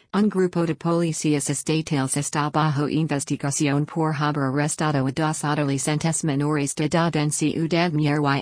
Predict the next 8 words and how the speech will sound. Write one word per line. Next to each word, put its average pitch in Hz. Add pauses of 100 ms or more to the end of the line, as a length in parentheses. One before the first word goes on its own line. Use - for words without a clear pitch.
entregarlos 151
al 156
cartel 156
del 139
Golfo, 147 (180)
informó 175
Breitbart 147
Texas. -